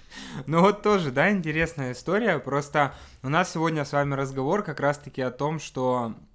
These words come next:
вокруг продаж сейчас очень много флера, да, то есть очень много, а, с одной стороны, какой-то мистики, но в том плане, что это не всем дано, нужно родиться. Про-, вот как, Даш, как ты считаешь, э,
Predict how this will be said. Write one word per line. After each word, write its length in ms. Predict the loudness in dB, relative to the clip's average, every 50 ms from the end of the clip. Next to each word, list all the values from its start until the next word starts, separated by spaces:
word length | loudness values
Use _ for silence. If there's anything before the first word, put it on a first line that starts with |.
| -20 _ _ -20 -20 -20 _ _ -20 -14
вокруг 480 | -2 4 4 4 4 4 0 0 0 0
продаж 480 | 2 2 4 4 6 6 6 6 6 2
сейчас 720 | -4 -8 -8 -8 -6 -2 2 4 4 4 2 -2 -6 -4
очень 300 | -4 -4 -4 -4 -4 -4
много 280 | -2 0 0 0 0 -2
флера, 460 | -2 -2 0 2 2 2 2 0 -4 -4
да, 140 | -2 -2 -2
то 160 | -2 -2 -4
есть 280 | -4 -4 -4 -8 -6 -4
очень 300 | -4 -4 -4 -6 -8 -6
много, 800 | -4 -2 -2 -2 0 0 2 2 4 4 4 2 0 -2 -4 -10 _ -20 -20 -20 -20 -20 -14 -8
а, 340 | -2 0 2 2 2 2 -2 -6 -10 -8 -6
с 100 | -2 0
одной 300 | 2 6 8 8 8 6
стороны, 380 | 6 2 0 2 2 0 0
какой-то 580 | -2 0 2 4 4 6 6 8 8 8 8 6
мистики, 580 | 6 4 2 2 2 0 0 -2 -2 -2 0 0
но 140 | 0 0 0
в 60 | 0
том 180 | 0 0 0 2
плане, 340 | 4 6 6 6 6 4
что 200 | -2 0 0 0
это 160 | 2 2 2 0
не 100 | 0 0
всем 400 | -2 0 2 4 4 4 4 4
дано, 500 | 4 4 4 4 4 4 4 6 4 4
нужно 420 | 4 2 0 0 0 0 2 4
родиться. 560 | 4 4 4 2 0 -2 -4 -2 0 0 0 2
Про-, 220 | 4 4 4 4
вот 180 | 4 0 -2 2
как, 340 | 2 2 2 2 -2 -4 2
Даш, 280 | 6 6 6 6 4
как 220 | 0 0 -2 0 -2
ты 60 | -6
считаешь, 460 | -8 -6 -2 0 0 0 2 0 -2 -2
э, 460 | -2 -6 -4 -4 -2 -2 -4 -4